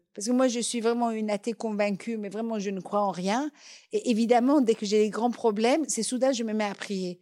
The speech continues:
Et Dieu, et Dieu et tout. Et dès que le, le truc s'arrange, j'oublie Dieu. Voilà, c'est, c'est fini de, de, de nouveau. Mais, euh,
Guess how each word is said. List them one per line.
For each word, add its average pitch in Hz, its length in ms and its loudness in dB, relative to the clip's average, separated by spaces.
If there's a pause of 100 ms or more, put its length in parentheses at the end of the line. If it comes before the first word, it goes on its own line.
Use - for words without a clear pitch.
(320)
Et 220 140 4
Dieu, 233 220 4 (100)
et 233 160 2
Dieu 208 180 2
et 214 120 6
tout. 269 200 0
Et 254 80 6
dès 240 160 4
que 262 120 2
le, 226 200 6
le 226 100 2
truc 220 200 -2
s'arrange, 233 340 2
j'oublie 208 300 0
Dieu. 202 260 -2
Voilà, 202 280 2
c'est, 185 180 2
c'est 196 160 4
fini 208 240 -2
de, 208 140 -6
de, 208 140 -4
de 196 120 -2
nouveau. 220 380 0 (480)
Mais, 233 280 2
euh, 233 100 4